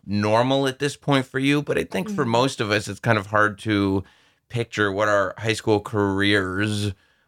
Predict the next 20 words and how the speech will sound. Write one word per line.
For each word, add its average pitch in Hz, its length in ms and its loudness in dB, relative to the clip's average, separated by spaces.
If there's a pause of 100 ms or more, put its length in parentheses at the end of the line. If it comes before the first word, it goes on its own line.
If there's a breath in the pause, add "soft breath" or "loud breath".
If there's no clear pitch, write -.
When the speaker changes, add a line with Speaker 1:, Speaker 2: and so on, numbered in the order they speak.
Speaker 1:
would 110 160 2
have 104 120 -6
been 110 220 2
like 101 300 0
if 104 120 -10
we 107 120 0
were 101 440 2
not 127 200 0
only 127 440 -4
actively 107 640 -2
wrestling 107 600 0
on 110 140 0
the 110 80 0
weekends, 110 460 0
but 101 140 -2
in 107 180 -2
a 104 60 2
way 101 240 2
that 95 180 -4
is 92 300 -6